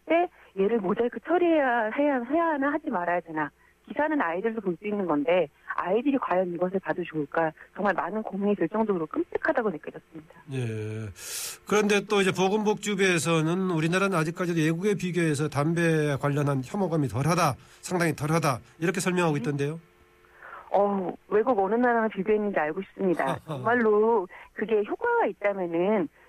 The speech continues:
Speaker 1: 그 혐오 그림을 채택한 나라들이 담배를 팔지 말아야 되는데 거기서 담배 팔리고 있잖아요. 과연 효과가 있을지 의문입니다.
Speaker 2: 아, 상당히 애매한 질문일 수도 있는데요.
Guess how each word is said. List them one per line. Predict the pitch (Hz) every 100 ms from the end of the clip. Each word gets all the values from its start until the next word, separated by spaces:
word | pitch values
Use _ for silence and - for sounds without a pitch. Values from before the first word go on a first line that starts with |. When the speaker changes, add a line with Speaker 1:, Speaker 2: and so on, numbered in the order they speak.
| -
Speaker 1:
그 | 233
혐오 | 254 403 440
그림을 | 392 339 294 269 277
채택한 | 403 427 - 370
나라들이 | 180 165 170 180
담배를 | 180 160 165 175
팔지 | 294 339
말아야 | 302 175 175
되는데 | 160 156 147 139 151 190 170 _ _ -
거기서 | 208 196
담배 | 160 165
팔리고 | - 349 330
있잖아요. | 175 - - _ _ _ _ _ _ _ -
과연 | - 185
효과가 | 220 - -
있을지 | 185 - 277 -
의문입니다. | 240 170 160 226 196 156 - - -
Speaker 2:
아, | 117 110 110 107 -
상당히 | - - - - - 185 202 160
애매한 | 143 160 190
질문일 | 196 196 196
수도 | -
있는데요. | 160 151 139 151 185 131 147 120